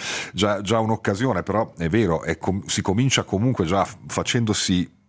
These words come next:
s-, segnalandosi in qualche modo, essendo segnalati per, per questo,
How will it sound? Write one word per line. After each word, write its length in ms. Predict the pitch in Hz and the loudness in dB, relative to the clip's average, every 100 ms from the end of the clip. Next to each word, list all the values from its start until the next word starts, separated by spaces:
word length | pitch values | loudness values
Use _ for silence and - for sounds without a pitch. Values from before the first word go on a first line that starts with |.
| _ _ _ _ | _ _ _ _
s-, 300 | - - - | -2 -2 -4
segnalandosi 1120 | - - - 135 127 117 117 110 92 90 - | -4 0 2 4 4 4 2 0 -2 -4 0
in 100 | 92 | 0
qualche 340 | 87 95 90 - | 2 0 0 -2
modo, 360 | 98 87 82 | 0 2 2
essendo 340 | 82 - 120 98 | 0 2 0 0
segnalati 720 | - 95 95 101 101 82 80 | 0 2 2 2 2 0 -4
per, 220 | - 80 | -4 -4
per 180 | - 78 | -2 -4
questo, 520 | - 92 - 69 65 | -2 -2 -2 -4 -8